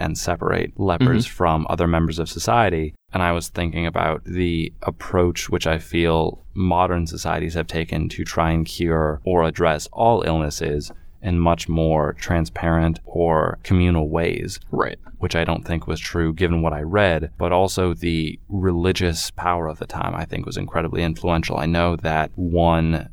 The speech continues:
Speaker 1: member of society in England at the time felt that leprosy may have been contracted during the Crusades, which, however true or false, and I don't think it's entirely true given what you and I have discussed, that idea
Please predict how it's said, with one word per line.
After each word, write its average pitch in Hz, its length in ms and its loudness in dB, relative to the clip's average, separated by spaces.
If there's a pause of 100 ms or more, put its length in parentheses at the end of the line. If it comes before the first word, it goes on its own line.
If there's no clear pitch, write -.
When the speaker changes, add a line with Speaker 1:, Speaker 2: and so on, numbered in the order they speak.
(120)
Speaker 1:
member 82 320 2
of 80 100 0
society 78 540 0
in 78 220 0
England 82 340 2
at 76 80 -4
the - 80 -8
time 78 380 0
felt 82 420 -2
that 78 300 0 (100)
leprosy 87 480 0
may 82 180 4
have 82 120 2
been 85 180 2
contracted 80 480 -2
during 82 220 2
the 78 80 -2
Crusades, 82 720 -2
which, 87 400 0
however 98 360 4
true 92 360 2
or 78 120 4
false, 85 720 2
and 87 80 -2
I 82 60 2
don't 78 200 0
think 82 140 -4
it's - 140 -8
entirely 82 400 0
true 82 200 0
given 80 280 0
what 73 120 -4
you 82 160 0
and 78 80 0
I 92 140 2
have 85 120 0
discussed, 78 640 -4
that 98 280 2
idea 80 720 -2